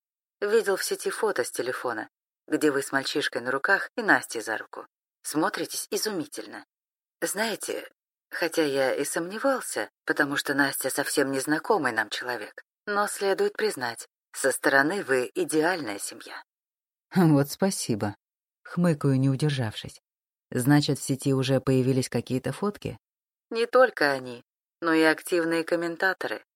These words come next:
Вы недооцениваете, Демьян Александрович, уровень вашей популярности в родном городе». «И что пишут?» «Ну, как обычно, разное. Кто-то хает вас, что не разобрались с любовницами,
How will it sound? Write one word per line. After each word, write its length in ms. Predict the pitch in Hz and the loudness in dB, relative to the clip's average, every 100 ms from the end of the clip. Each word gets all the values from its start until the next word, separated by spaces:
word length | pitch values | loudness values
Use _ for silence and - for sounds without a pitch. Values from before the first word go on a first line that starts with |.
| _ _ _ | _ _ _
Вы 420 | 160 190 190 190 | -2 0 2 0
недооцениваете, 1040 | 190 180 190 190 - 240 165 127 127 131 | 0 4 4 4 0 2 2 2 2 -4
Демьян 380 | 120 139 135 135 | -2 0 2 2
Александрович, 840 | 135 139 - 156 143 131 131 - - | 2 -2 -2 -2 0 -2 -2 -4 -2
уровень 420 | 208 180 120 107 | -2 0 -2 -2
вашей 300 | 110 117 127 | 0 0 -4
популярности 720 | - - 131 139 135 - - | -10 -6 -2 -2 -4 -10 -8
в 60 | 117 | 0
родном 320 | 120 123 117 | 0 0 -6
городе». 440 | - 110 104 - - _ _ _ _ | -6 -6 -8 -14 -18 _ _ _ _
«И 260 | - 120 117 | 0 2 2
что 260 | 113 - 120 | 0 -2 0
пишут?» 420 | 127 139 139 - _ _ _ | -2 -4 -6 -12 _ _ _
«Ну, 300 | 190 202 190 | -6 -2 0
как 200 | 175 175 | 0 6
обычно, 640 | 196 202 294 - 117 113 - | 6 6 -2 -4 -4 -4 -6
разное. 600 | - 208 202 127 110 113 - _ _ _ _ _ | 0 0 0 -4 -8 -10 -14 _ _ _ _ _
Кто-то 300 | - 254 160 | 0 4 4
хает 380 | - 151 165 156 | 4 2 0 0
вас, 220 | 147 139 | 0 0
что 220 | - 143 | -4 -4
не 80 | 135 | -2
разобрались 500 | 135 135 139 131 127 | 0 4 4 4 0
с 80 | - | -2
любовницами, 680 | 131 131 117 117 - 117 | 2 0 0 -8 -12 -12